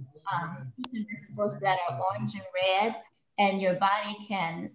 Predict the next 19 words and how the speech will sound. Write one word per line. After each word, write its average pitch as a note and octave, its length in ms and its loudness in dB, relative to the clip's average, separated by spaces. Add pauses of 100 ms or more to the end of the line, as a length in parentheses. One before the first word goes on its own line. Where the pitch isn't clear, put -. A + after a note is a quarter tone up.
make F#3 520 -2
vitamin E3 460 -4
A D3+ 180 -8
out F3 180 2
of - 80 -8
that F3 200 -4
beta D#3+ 220 -4 (120)
carotene. D#3 520 -6 (640)
Um, E3 220 -6
other A3+ 160 4
foods G#3+ 400 -4
that - 120 -4
have F#3 240 0
vitamin - 200 -4 (180)
A - 340 -10
is - 160 -12
gonna E3+ 240 -8
be D#3+ 100 -16 (340)
fish, - 380 -16